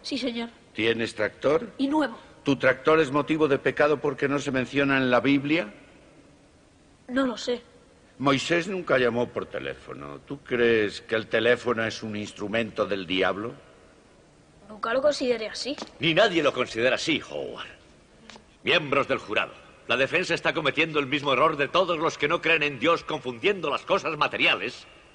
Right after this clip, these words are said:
Speaker 3: con el mensaje espiritual de la Biblia. ¿Por qué quiere desconcertar a este muchacho? ¿Para usted no significa nada la razón?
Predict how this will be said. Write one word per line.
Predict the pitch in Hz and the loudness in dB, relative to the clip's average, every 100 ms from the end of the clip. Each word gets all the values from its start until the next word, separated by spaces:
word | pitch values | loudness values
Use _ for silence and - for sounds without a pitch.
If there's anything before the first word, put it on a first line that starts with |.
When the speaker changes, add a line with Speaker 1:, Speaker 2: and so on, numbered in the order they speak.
| - _ _ - | -20 _ _ -16
Speaker 3:
con | 67 | -12
el | 71 | -10
mensaje | 78 82 139 131 120 | -10 -4 -2 -2 -6
espiritual | - - 107 - 90 58 | -8 -6 -6 -2 -2 -2
de | - | -6
la | 67 | -10
Biblia. | - - - - - _ - _ _ _ - | -10 -14 -16 -18 -20 _ -20 _ _ _ -6
¿Por | 143 | -4
qué | 220 214 | -4 -2
quiere | 180 160 117 | 0 0 -2
desconcertar | 107 120 98 101 - 120 | -6 -8 -6 -8 -6 -4
a | 107 | -4
este | - 92 | -6 -12
muchacho? | 85 - - - - - _ _ _ _ _ _ | -10 -12 -14 -18 -20 -20 _ _ _ _ _ _
¿Para | 95 76 | -8 -8
usted | - 110 | -4 -4
no | 117 | -4
significa | 117 104 113 117 120 | -6 -8 -6 -4 0
nada | 110 127 127 | 2 2 0
la | 113 | 0
razón? | 113 143 | -2 -4